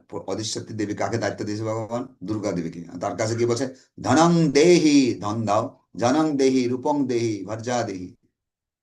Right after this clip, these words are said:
হ্যাঁ, সবকিছু দাও। সেগুলো নিয়ে কি করছি? হুম।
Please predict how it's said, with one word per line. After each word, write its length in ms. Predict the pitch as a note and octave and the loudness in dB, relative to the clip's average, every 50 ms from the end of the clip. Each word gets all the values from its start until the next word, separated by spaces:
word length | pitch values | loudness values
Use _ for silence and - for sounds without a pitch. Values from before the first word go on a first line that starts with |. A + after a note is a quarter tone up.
| _ _ _ _ _ - | _ _ _ _ _ -14
হ্যাঁ, 200 | - - - B2 A#2 A2 - _ _ _ _ _ _ _ _ - | -12 -10 -10 -10 -12 -16 -20 _ _ _ _ _ _ _ _ -8
সবকিছু 400 | - A2+ A2 A2 - A#2+ B2 A#2+ | -4 -4 -4 -4 -4 -4 -4 -2
দাও। 220 | G#2+ G#2 F#2+ F2 E2 E2+ E2+ - _ _ _ _ _ _ _ _ _ _ _ _ _ _ _ _ _ _ _ _ _ | 0 0 0 0 -2 -6 -12 -18 _ _ _ _ _ _ _ _ _ _ _ _ _ _ _ _ _ _ _ _ _
সেগুলো 340 | - - A2+ A2 G#2+ A#2+ B2 A#2+ | -12 -8 -4 -2 0 0 0 2
নিয়ে 220 | A#2+ B2 C3 C#3 | 4 4 4 4
কি 100 | B2 C3 C3 | 4 2 0
করছি? 280 | D3+ D3 - - B2 G2+ F#2 F2+ - _ _ _ _ _ _ _ _ _ _ _ _ _ _ _ _ _ _ _ _ _ _ _ _ _ _ _ _ _ _ _ _ _ _ _ _ _ _ _ _ _ _ _ _ _ _ _ _ _ _ _ _ _ _ _ _ _ _ _ _ _ _ _ _ _ _ _ _ | 0 0 -2 -2 -4 -4 -6 -8 -12 _ _ _ _ _ _ _ _ _ _ _ _ _ _ _ _ _ _ _ _ _ _ _ _ _ _ _ _ _ _ _ _ _ _ _ _ _ _ _ _ _ _ _ _ _ _ _ _ _ _ _ _ _ _ _ _ _ _ _ _ _ _ _ _ _ _ _ _
হুম। 180 | - G#2+ G#2+ | -20 -20 -18